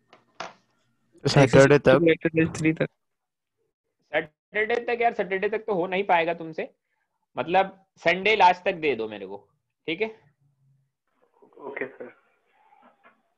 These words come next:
Speaker 3: चलिए ठीक है फिर।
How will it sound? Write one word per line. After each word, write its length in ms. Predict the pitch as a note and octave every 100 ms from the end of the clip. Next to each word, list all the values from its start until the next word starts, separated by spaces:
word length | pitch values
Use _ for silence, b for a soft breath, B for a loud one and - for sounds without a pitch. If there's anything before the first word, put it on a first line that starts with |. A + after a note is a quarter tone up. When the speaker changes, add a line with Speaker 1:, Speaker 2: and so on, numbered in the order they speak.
| _ _ _ _ _ _ _ _ _ _ _ _ _ _
Speaker 3:
चलिए 300 | F3 G3 G3+
ठीक 220 | G3+ G3
है 60 | F#3
फिर। 180 | F#3+